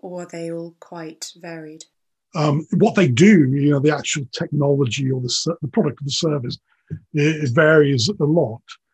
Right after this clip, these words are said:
Speaker 2: But I don't think that's what you're asking me. <laughs> You're asking me about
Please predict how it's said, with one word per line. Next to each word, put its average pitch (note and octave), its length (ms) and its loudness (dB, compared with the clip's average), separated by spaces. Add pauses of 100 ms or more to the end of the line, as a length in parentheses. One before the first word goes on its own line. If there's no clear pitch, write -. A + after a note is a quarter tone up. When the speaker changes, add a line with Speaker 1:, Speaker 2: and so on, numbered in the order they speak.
(340)
Speaker 2:
But D#3 300 0
I D3+ 60 2
don't F3 160 4
think E3 120 -2
that's D3 200 -4
what C3 100 -8
you're D3 260 2
asking - 280 -2
me. B2 180 0
<laughs> - 60 -2
You're E3+ 120 0
asking - 280 0
me C3+ 80 4
about C#3 280 2